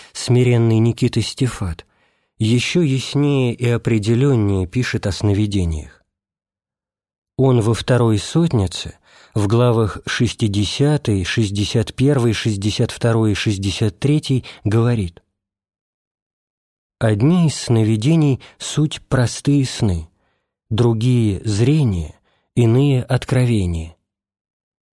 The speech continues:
Признак простых снов таков, что они не пребывают в мечтательности ума неизменными, но имеют мечтание смущенное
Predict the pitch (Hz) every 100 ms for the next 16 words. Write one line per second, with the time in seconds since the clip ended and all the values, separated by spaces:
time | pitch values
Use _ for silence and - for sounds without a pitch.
0 | _ _ _ _ 123 123 123 110 113 -
1 | - 123 117 - 117 95 - - 143 151
2 | 127 - _ _ _ _ 127 120 - 180
3 | - - 123 120 127 156 147 - 127 127
4 | 139 131 135 135 151 135 110 107 117 113
5 | - 127 110 107 107 95 - 117 113 127
6 | 135 123 123 127 120 131 110 87 82 76
7 | 73 _ _ _ _ _ _ _ 113 123
8 | 131 156 175 160 - 131 - - 151 143
9 | 135 120 - 117 120 - - 160 151 98
10 | 80